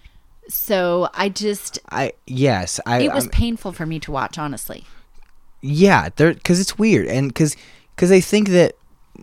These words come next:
Speaker 2: I, I believe the anime is more metaphorical than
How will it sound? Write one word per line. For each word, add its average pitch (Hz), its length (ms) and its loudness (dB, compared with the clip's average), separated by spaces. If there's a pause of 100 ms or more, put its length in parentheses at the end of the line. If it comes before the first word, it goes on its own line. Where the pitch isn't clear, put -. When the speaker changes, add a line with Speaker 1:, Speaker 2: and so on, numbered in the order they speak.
(1400)
Speaker 2:
I, 165 180 4
I 170 180 2
believe 190 320 0
the 196 100 4
anime 131 280 0
is 120 180 0
more 117 180 0
metaphorical 107 720 0
than 95 320 -2